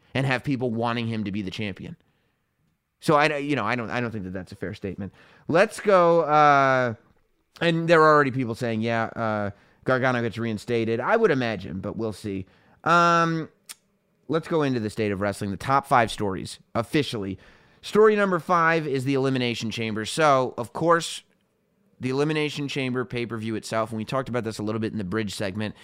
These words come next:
I found the pay-per-view to be a good, solid show. I thought that it went quickly. You know, when it,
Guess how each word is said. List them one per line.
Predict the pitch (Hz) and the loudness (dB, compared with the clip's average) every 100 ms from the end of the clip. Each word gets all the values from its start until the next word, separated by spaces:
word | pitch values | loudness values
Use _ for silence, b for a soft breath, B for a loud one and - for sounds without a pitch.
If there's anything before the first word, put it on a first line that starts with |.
| B 131 | B -8
I | - 175 214 | 0 0 0
found | 202 180 175 175 | -2 0 0 0
the | 135 | -2
pay-per-view | 151 160 143 139 139 135 | -2 -4 -4 -4 -2 -2
to | |
be | 120 127 | -2 -4
a | |
good, | 98 104 151 156 - - | -4 -2 -2 -2 -10 -14
solid | - 139 123 135 123 | -4 0 2 0 -2
show. | - 135 143 214 - B B B | -4 0 0 -2 -6 B B B
I | - 127 | -4 -2
thought | 131 147 139 139 | 0 0 0 2
that | 131 | 0
it | |
went | 131 151 | 2 -2
quickly. | - 175 - 127 156 - _ _ _ _ | -2 -6 -4 -6 -6 -12 _ _ _ _
You | 143 | -2
know, | 135 135 123 | 0 0 -4
when | - 143 139 | -4 0 2
it, | 131 | 0